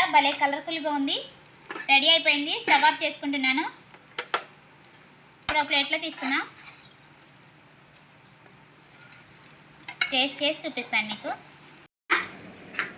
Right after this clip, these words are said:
భలే కలర్ఫుల్గా ఉన్నాయి కదా, చూసారా ఎంత డెకరేషన్ చేశాను. ఎలా ఉంది డెకరేషన్? సూపర్గా ఉంది కదా. ఇప్పుడు జల్దీ రండి, టేస్ట్ చేసి చూపిస్తాను. చూసారా, స్టఫ్డ్ క్యాప్సికమ్ చికెన్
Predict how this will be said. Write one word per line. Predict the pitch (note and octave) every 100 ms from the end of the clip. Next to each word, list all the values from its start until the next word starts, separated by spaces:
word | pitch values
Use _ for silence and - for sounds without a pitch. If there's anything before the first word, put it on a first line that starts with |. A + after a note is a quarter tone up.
| - A#3
భలే | C#4+ D#4 E4+ D4
కలర్ఫుల్గా | C#4 F4+ F#4 F4+ F#4 F#4
ఉన్నాయి | D4 B3 A#3+
కదా, | A3+ B3+ F4 - - -
చూసారా | C#4+ C#4 B3+ D4 F4
ఎంత | C4 B3 A#3
డెకరేషన్ | A#3 B3+ C4 C4
చేశాను. | B3+ A#3 A#3+ - - - - B3
ఎలా | C4+ D4+
ఉంది | C#4+ D4 B3+
డెకరేషన్? | A#3 B3 B3+ C#4
సూపర్గా | C4+ B3+ A3+ A3 A3
ఉంది | A3+ A3
కదా. | C#4+ D#4+ C4
ఇప్పుడు | C#4+ A4 B4+ - - A#3+
జల్దీ | C4 B3+ E4
రండి, | C4 A3+ E4
టేస్ట్ | E4 C4+ B3+
చేసి | C4 G4+
చూపిస్తాను. | - D#4+ C#4+ B3+ A#3+ C4 - - - - - - - - - - - _ _ - -
చూసారా, | F#4+ F#4 E4+ E4 - -
స్టఫ్డ్ | E4 D#4 F#4+ G4+ G#4+
క్యాప్సికమ్ | D4+ D4+ D#4+ F#4 G#4 -
చికెన్ | - - E4+ D#4+